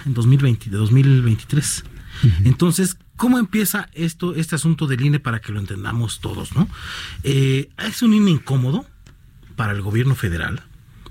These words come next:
Speaker 1: Todos lo sabemos, desde el hecho de que le, le quitaron presupuesto, un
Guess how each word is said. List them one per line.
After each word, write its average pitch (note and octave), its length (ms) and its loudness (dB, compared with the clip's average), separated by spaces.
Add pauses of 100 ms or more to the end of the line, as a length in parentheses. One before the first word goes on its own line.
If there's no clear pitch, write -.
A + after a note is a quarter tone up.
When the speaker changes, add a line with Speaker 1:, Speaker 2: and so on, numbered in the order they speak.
Speaker 1:
Todos A2+ 160 2
lo A#2+ 80 4
sabemos, G#2 480 0
desde F#2 260 -4
el F#2+ 80 -4
hecho A#2 220 0
de A#2 80 0
que - 120 -8
le, F#2+ 220 -4 (360)
le A#2+ 200 4
quitaron C#3 400 -2
presupuesto, A2 640 -8
un D#3+ 240 -2